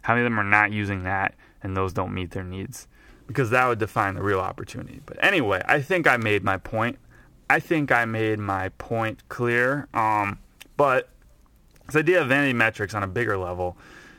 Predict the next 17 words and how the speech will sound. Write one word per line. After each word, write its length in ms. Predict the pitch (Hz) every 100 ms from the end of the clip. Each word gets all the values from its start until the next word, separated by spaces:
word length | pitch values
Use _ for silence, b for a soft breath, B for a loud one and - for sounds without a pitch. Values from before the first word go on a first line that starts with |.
| B
you 80 | 143
know, 80 |
that 140 | 131 156
translates 500 | 214 190 165 147 -
to 100 | 117
work 400 | 101 123 98 -
too. 240 | - 92 -
I 120 | 139
see 180 | - 151
it 100 | -
all 280 | 135 147 143
the 80 | 131
time 560 | 135 123 117 104 104 - _ _
when 260 | 123 110 107
working 360 | 120 117 113
full-time 680 | 98 117 110 113 104 101 98
in-house. 1160 | - 107 98 95 - - 117 104 90 95 -